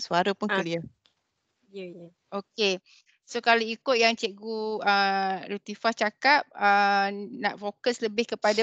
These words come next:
Speaker 3: kelas notebook ya?
Speaker 1: Ah, tapi ada juga yang belum. Rupanya, ah, on lagi t-, Teams. Ada yang
Speaker 3: Oh.
Speaker 1: t-, ah, ada yang tak ada. Maknanya kena bagi briefing jugalah macam mana diorang nak on kan Teams tu dulu.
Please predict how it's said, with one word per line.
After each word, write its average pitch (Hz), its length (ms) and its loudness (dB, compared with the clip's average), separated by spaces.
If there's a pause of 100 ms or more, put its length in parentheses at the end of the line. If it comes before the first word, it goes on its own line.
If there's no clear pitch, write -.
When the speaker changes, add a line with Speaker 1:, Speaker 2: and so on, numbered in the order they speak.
(120)
Speaker 3:
kelas 240 320 6
notebook 226 320 -2
ya? 175 160 4 (800)
Speaker 1:
Ah, 160 160 -8
tapi 165 320 2
ada 202 160 2
juga 180 240 -2
yang 170 240 -2
belum. 175 400 -2
Rupanya, 226 560 2 (160)
ah, 214 320 2 (320)
on 214 160 4
lagi 214 560 0
t-, - 160 -20 (160)
Teams. 202 560 0 (880)
Ada 185 400 4
yang 180 40 -2
Speaker 3:
Oh. 185 40 -8
Speaker 1:
t-, - 160 -12
ah, 185 240 4
ada 175 240 2
yang 175 80 0
tak 165 240 -2
ada. 170 160 0
Maknanya 185 400 -2
kena 185 240 -2
bagi 170 240 0
briefing 180 480 -6
jugalah 185 400 2
macam 175 240 -4
mana 170 80 -2
diorang 165 320 -2
nak 156 240 -2
on 156 240 -6
kan 165 320 -8 (560)
Teams 165 240 0
tu 170 80 -6
dulu. 156 480 -6